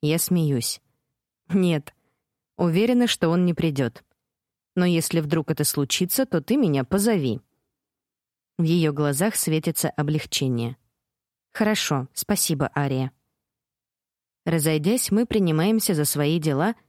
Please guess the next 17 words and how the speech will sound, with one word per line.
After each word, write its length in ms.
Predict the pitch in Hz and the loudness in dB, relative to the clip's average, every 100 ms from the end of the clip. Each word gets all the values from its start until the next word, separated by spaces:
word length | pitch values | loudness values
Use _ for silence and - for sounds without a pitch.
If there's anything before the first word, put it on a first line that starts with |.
| _ _ 165 | _ _ -2
готовясь 500 | 147 196 220 214 - | 0 0 0 0 -2
к 80 | |
прибытию 500 | - 151 151 175 170 | -4 -2 -2 0 -2
клиентов, 640 | 147 156 147 165 185 143 - | 0 0 0 2 0 -2 -4
которые 380 | 143 139 135 135 | -4 0 -2 0
совсем 400 | 139 - 135 123 | -2 -2 -2 -2
скоро 460 | - 214 240 233 _ _ - | -2 0 0 -2 _ _ -4
начнут 520 | 143 131 - 175 214 | -2 0 0 0 0
заполнять 560 | 156 139 131 131 147 - | -4 -2 0 0 0 -2
территорию. 760 | 151 131 - 123 110 101 - _ _ _ _ _ _ _ _ _ _ _ _ _ _ _ _ _ _ - | -2 -2 -2 -4 -2 -4 -8 _ _ _ _ _ _ _ _ _ _ _ _ _ _ _ _ _ _ -2
Я 220 | 170 170 | 0 2
устанавливаю 760 | 160 175 165 170 160 156 151 | 0 0 2 2 2 2 2
свой 260 | 147 160 156 | 0 0 0
складной 460 | - 165 151 147 147 | 0 -2 0 0 -2
столик 480 | - 175 165 147 - | -2 0 0 -2 -4
под 160 | 143 | -2
навесом 580 | 151 151 240 - 147 | 0 0 0 0 -2